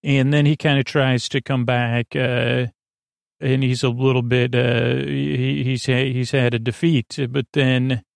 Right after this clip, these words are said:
but the level of, like, uh, the comedy that they're able to put in with Steve, to make Steve likable and heroic in a way that was very unexpected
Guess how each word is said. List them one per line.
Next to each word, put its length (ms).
but 160
the 120
level 580
of, 140
like, 520
uh, 380
the 180
comedy 800
that 180
they're 140
able 240
to 80
put 180
in 280
with 140
Steve, 680
to 100
make 180
Steve 320
likable 840
and 220
heroic 540
in 80
a 40
way 400
that 80
was 140
very 220
unexpected 920